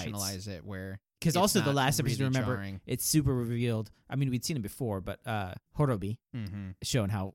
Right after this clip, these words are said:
Speaker 2: awesome he is.
Speaker 1: Yeah, totally sick.
Speaker 2: Yeah, and so it shows, like, some strong, uh, Horobi, like, and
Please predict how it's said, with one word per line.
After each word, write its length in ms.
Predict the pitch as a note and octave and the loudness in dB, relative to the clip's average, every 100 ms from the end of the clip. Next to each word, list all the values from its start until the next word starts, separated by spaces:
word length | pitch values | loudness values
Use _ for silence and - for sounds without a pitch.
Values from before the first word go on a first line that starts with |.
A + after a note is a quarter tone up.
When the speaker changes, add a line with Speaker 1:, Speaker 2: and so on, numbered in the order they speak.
| _ | _
Speaker 2:
awesome 320 | G#2 F2+ - | -4 -4 -4
he 120 | F2 F2+ | -6 -8
is. 280 | C#2+ - - | -10 -12 -8
Speaker 1:
Yeah, 280 | G2+ E2 G2+ _ | -8 -10 -14 _
totally 200 | - G#2 | -12 -10
sick. 380 | G2+ - - - _ - | -10 -12 -14 -20 _ -8
Speaker 2:
Yeah, 200 | A#2+ - | -6 -4
and 140 | A2+ A2 | -6 -4
so 560 | C#3 A#2+ A2+ A2 G#2+ - | 0 0 0 -2 -6 -8
it 180 | C3 A#2+ - - | -6 -6 -8 -4
shows, 380 | - B2+ A2 - | 0 0 -2 -4
like, 220 | G#2+ F#2 | -6 -6
some 120 | - | -6
strong, 580 | G#2+ - A#2+ G2 E2+ G2 - _ | -8 -2 -2 -2 -4 -8 -12 _
uh, 220 | G2+ D#2 - _ _ _ - | -8 -8 -10 _ _ _ -4
Horobi, 680 | B2+ A2 G2+ G#2+ G2+ G2+ G2 - | 0 0 0 0 0 -4 -8 -12
like, 280 | F#2+ F#2 - - | -10 -8 -10 -12
and 360 | A2 G2+ F#2 F2+ | -8 -6 -6 -8